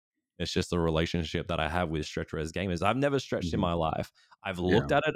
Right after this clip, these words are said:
Speaker 1: I've seen the advantages that it gives by, by testing it, but it's just
Speaker 2: Mm-hmm.
Speaker 1: not for me. Like, I, I
Speaker 2: Yeah.
Speaker 1: would rather just native. I'd rather the game in its form that it's intended to be at.
Speaker 2: Mm-hmm.
Speaker 1: And that's what I enjoy.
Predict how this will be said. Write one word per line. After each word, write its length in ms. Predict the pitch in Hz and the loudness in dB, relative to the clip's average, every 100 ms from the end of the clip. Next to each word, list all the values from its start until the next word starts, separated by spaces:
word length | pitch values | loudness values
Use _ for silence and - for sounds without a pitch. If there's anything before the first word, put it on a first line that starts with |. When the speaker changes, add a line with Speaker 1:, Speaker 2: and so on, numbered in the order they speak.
| - | -2
Speaker 1:
I've 140 | 87 | -4
seen 320 | - 107 107 | 0 2 4
the 80 | 101 | 4
advantages 480 | 95 95 95 92 90 | 2 2 2 2 2
that 160 | 92 85 | 2 0
it 100 | 82 | -2
gives 340 | 92 107 120 | 2 2 0
by, 280 | - 87 82 | 0 2 2
by 140 | 85 | 0
testing 440 | - 107 123 - 170 | 0 -2 -2 2 2
it, 220 | 196 - - _ _ _ | 2 0 -14 _ _ _
but 180 | 107 110 | 0 0
it's 140 | 104 | 0
just 300 | 85 107 73 | 0 0 0
Speaker 2:
Mm-hmm. 120 | 95 95 | 0 0
Speaker 1:
not 220 | 92 - | 0 -4
for 120 | - | -6
me. 280 | 90 80 - | -4 -2 -2
Like, 240 | - 92 90 | 0 0 0
I, 160 | 92 90 | -2 -4
I 160 | 85 90 | 0 2
Speaker 2:
Yeah. 120 | 92 | 2
Speaker 1:
would 140 | 92 92 | 2 2
rather 240 | 92 92 | 2 0
just 200 | 85 87 | -2 -4
native. 520 | 98 110 123 131 120 - | 0 2 2 2 0 -2
I'd 100 | 95 | 0
rather 280 | 95 92 87 | 2 2 2
the 100 | 85 | -2
game 260 | 85 85 87 | 0 2 4
in 80 | |
its 220 | 85 - - | 2 -2 -8
form 320 | - 107 104 101 | -8 -2 2 4
that 120 | 87 | 2
it's 140 | - | 2
intended 400 | 90 - 95 85 | -2 -2 -2 -2
to 80 | 82 | -2
be 240 | 85 87 139 | 0 4 4
at. 260 | 185 - - _ _ _ - | 4 0 -10 _ _ _ -2
Speaker 2:
Mm-hmm. 360 | 92 80 73 73 101 | -2 0 -4 -6 0
Speaker 1:
And 200 | 95 92 | 2 2
that's 320 | 90 - - | 0 -2 -8
what 200 | 92 90 | -2 2
I 160 | 87 | 2
enjoy. 540 | 82 73 82 76 - | 2 -2 -4 -4 -4